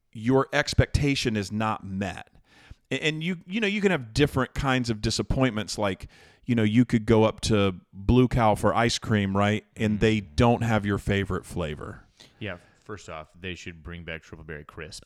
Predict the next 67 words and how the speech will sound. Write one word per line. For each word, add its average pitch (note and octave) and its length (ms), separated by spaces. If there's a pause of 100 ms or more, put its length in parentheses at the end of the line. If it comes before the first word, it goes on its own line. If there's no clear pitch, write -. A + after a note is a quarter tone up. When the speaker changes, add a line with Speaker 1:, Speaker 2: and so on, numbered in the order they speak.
(120)
Speaker 2:
Let's F#2 280
talk F2+ 180
about D2 260
it. D2 160 (280)
Why F2+ 180
is F2+ 120
it E2+ 60
seasonal? E2 540
It's - 140
the F#2 80
best E2 280
one. - 220 (220)
Speaker 1:
Th-, C3+ 240
they C3+ 100
always D#3 260
have C#3 140
sea C3+ 140
salt A#2+ 240
caramel A2 280
brickle. F#2+ 480 (260)
Speaker 2:
They A#2 120
do, A2+ 300
but, E2+ 180
like, F#2 160
I'm F2 100
not, F2+ 440
it's - 260
too, F#2+ 720 (200)
like, F2 140 (100)
rich. F2 460
Speaker 1:
But C#3+ 140
I'm C#3 100
saying, C#3 580
but C3+ 180
you're C3+ 120
probably D3 800
not C3 180
gonna A#2+ 140
walk A2+ 360
away A2+ 340
with A2 260
no G#2+ 180
ice G#2 240
cream G#2 180
in F#2+ 60
your F#2 100
hand. F2+ 360
Am G2+ 80
I G#2 60
Speaker 2:
That's G2 120
Speaker 1:
right? B2 300
Speaker 2:
fair. F#2+ 80
Uh, - 40
correct. F#2+ 460
Absolutely. G#2+ 440
Speaker 1:
Okay. F2+ 260
Speaker 2:
Ice - 80
cream, - 220
no F#2 60
Speaker 1:
So - 140
Speaker 2:
matter D3 60
Speaker 1:
my C#3+ 60
Speaker 2:
what. - 80
Speaker 1:
point F3+ 200
is C3+ 120
that C3 140
your B2 160